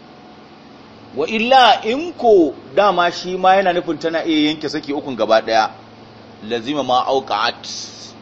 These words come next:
abinda ta yanken to an karbe shi. An gane ko?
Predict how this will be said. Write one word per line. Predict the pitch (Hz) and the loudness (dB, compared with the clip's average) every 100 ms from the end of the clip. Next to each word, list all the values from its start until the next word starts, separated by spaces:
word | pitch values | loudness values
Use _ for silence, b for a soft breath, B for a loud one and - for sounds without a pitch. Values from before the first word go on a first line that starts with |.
| - - - | -20 -20 -12
abinda | 110 123 147 135 | -10 -8 -6 -6
ta | 131 | -4
yanken | 131 135 127 110 | -4 -4 -8 -6
to | 104 | -8
an | 110 113 | -8 -8
karbe | 113 98 90 | -10 -12 -12
shi. | - - - - - - - - - - - - - - | -14 -14 -16 -18 -20 -20 -20 -20 -20 -20 -20 -20 -18 -6
An | |
gane | 147 165 143 | 0 0 0
ko? | 143 | -6